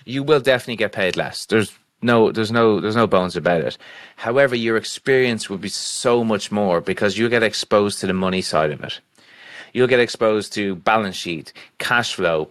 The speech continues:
payments, difficult conversations and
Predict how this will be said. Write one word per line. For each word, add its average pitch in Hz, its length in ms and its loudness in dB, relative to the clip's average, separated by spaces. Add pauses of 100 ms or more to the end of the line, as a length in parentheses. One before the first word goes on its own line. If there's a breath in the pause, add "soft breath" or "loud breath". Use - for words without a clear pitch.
(100)
payments, 107 800 -2 (1000 loud breath)
difficult 139 800 0 (260)
conversations 117 920 0
and 104 160 -2